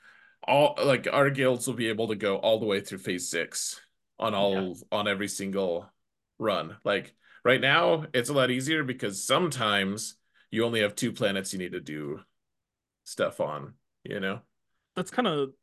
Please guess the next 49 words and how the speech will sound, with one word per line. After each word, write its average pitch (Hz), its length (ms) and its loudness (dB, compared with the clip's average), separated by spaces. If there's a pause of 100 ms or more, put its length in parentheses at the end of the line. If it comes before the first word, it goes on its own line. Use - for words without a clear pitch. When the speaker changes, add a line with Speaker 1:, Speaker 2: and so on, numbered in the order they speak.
(160)
Speaker 3:
like, 160 260 2 (1500)
I 165 60 2
don't 196 260 4
think 190 300 2
it 160 120 0
makes 147 360 0
sense. 131 540 0
The 143 140 0
T 175 180 -2
B 180 120 2
payoff 156 380 0
is 127 160 -4
so 151 460 2
low 127 420 0
that, 110 140 -6
like, 117 280 -4 (720)
I, 151 180 0
I 160 100 4
do 170 220 4
think 160 200 2
C 160 160 -4
G 139 120 -2
probably 139 300 -2
built 127 300 -4
the 127 80 -6
T 143 160 -4
B 127 160 -4
in 113 120 -2
mind 113 340 -4
with 107 160 -8
a 113 80 -8
future 120 400 -8
amount 113 220 -6
of 110 100 -10
income 117 320 -8
in 110 100 -8
mind 107 540 -8
to, - 240 -8
that, 104 220 -10
like, 104 360 -14 (220)
having 107 340 -8
R 113 160 -6
nine 107 220 -6
and 104 80 -10
all 104 140 -8
these 104 220 -10
characters 107 420 -10
isn't 110 340 -10
some 107 280 -8